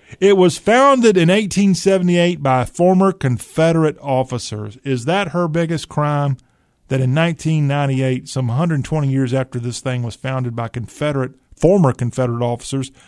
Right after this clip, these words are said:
from Missouri, <laughs> by the way, uh, not exactly the most Confederate of states,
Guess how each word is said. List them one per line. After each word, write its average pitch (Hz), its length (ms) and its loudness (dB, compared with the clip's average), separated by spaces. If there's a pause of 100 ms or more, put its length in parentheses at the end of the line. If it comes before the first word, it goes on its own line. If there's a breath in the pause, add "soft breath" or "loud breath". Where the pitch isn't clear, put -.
(140 soft breath)
from 202 340 4
Missouri, 131 600 2 (180 soft breath)
<laughs> - 180 -14
by 139 200 2
the 123 80 -2
way, 139 340 0 (340 soft breath)
uh, 135 280 0
not 165 180 0
exactly 147 480 -2
the 131 80 0
most 135 320 0
Confederate 135 560 -2
of 113 100 -6
states, 170 400 -2